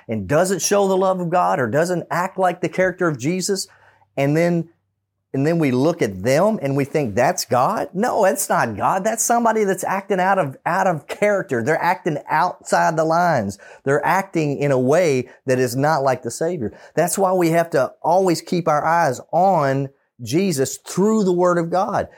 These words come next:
We have to, God gave us His Word so that we can go back and, and look at examples and we can say, "Hey, wait a minute, okay, <laughs> you know, mm, you're not acting right. That's not the way." That Jesus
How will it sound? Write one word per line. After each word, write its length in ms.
We 140
have 120
to, 680
God 300
gave 240
us 100
His 160
Word 280
so 140
that 100
we 140
can 180
go 200
back 340
and, 260
and 160
look 240
at 80
examples 640
and 100
we 60
can 140
say, 140
"Hey, 280
wait 320
a 40
minute, 600
okay, 720
<laughs> 40
you 200
know, 260
mm, 560
you're 140
not 200
acting 300
right. 320
That's 340
not 220
the 80
way." 320
That 260
Jesus 760